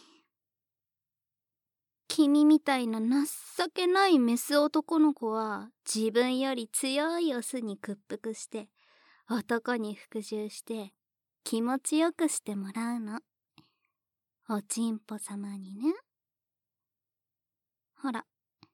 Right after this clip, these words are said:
舌を出して。僕に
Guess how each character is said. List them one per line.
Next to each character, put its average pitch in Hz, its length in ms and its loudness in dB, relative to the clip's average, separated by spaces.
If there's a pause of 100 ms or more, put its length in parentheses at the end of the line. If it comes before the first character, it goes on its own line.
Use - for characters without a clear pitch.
(680)
舌 247 360 -6
を 220 60 -6
出 208 140 -8
し - 120 -14
て。 247 280 -10 (1900)
僕 285 360 2
に 208 220 -4